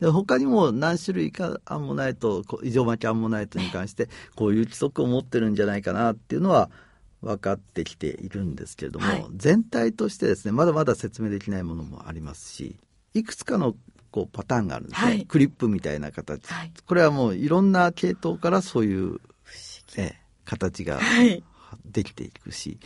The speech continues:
Speaker 1: で、日本ニテスも実は偽物がありまして、
Speaker 2: え？
Speaker 1: <laughs> あの、また違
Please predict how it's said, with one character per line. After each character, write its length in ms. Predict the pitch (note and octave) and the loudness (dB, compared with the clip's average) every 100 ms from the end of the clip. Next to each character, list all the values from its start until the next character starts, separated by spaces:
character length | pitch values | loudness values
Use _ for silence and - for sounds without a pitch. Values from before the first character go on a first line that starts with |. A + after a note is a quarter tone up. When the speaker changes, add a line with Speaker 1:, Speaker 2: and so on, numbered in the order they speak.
| - - - | -20 -16 -4
Speaker 1:
で、 120 | C3+ | 0
日 160 | C3+ D3+ | 2 0
本 180 | - G#3 | 2 4
ニ 140 | A3+ | 4
テ 120 | - | 2
ス 140 | - - | -4 -2
も 260 | G#2 F#2+ | -2 -2
実 280 | - A#2 - | -6 -6 -2
は 40 | - | 0
偽 300 | C3 D3+ A3 | 2 4 4
物 160 | G3+ - A3 | 4 2 -2
が 240 | - E3+ - | -2 -6 -6
あ 120 | - D3 | -6 -4
り 120 | C#3+ | -2
ま 120 | B2 | -2
し 80 | B2 | -2
て、 80 | B3 | -2
Speaker 2:
え？ 180 | C4 - _ - - - - - F4+ | -2 -4 _ -8 -8 -8 -12 -6 -4
Speaker 1:
<laughs> 160 | F4+ - | -4 -2
あ 160 | - C#3 | 2 4
の、 200 | B2 B2 | 6 6
ま 140 | D#3+ | 4
た 140 | F#3 | 8
違 40 | F3 | 6